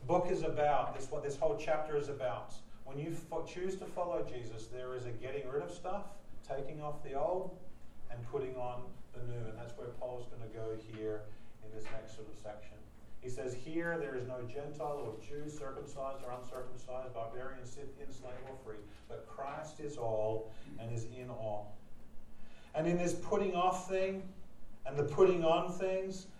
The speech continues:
um, people, people who want to, to lose weight make decisions about putting off stuff. Is that fair to say? And I, I just recently made that decision of, um, a number of months ago, got to shed about forty pounds.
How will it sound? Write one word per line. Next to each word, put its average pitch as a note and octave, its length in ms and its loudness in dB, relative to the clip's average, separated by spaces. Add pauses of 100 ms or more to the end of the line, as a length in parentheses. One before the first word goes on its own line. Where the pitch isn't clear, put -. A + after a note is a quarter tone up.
(360)
um, C3 440 4 (1000)
people, G3 480 10
people G#3+ 420 8
who F#3+ 80 4
want F3 360 4
to, D#3 280 0
to - 140 -4
lose D#3 480 0
weight - 480 2 (800)
make D#3+ 180 0
decisions F3 540 -4
about - 320 -2
putting D3+ 200 0
off C#3 200 -4
stuff. - 340 -6
Is - 60 -6
that - 180 -8
fair D3+ 120 -2
to D3+ 100 0
say? E3+ 240 -2 (840)
And - 100 2
I, D3 280 2
I - 40 2
just - 180 2
recently D3+ 600 0
made D#3+ 240 6
that C#3+ 200 2
decision C3+ 460 2
of, B2 240 2
um, B2+ 220 0 (140)
a C3 40 -6
number D3 240 6
of B2+ 80 4
months - 260 0
ago, B2 340 2 (420)
got D3 140 2
to D3 120 0
shed D3+ 320 -2
about C#3 340 2
forty E3+ 260 0
pounds. - 760 -2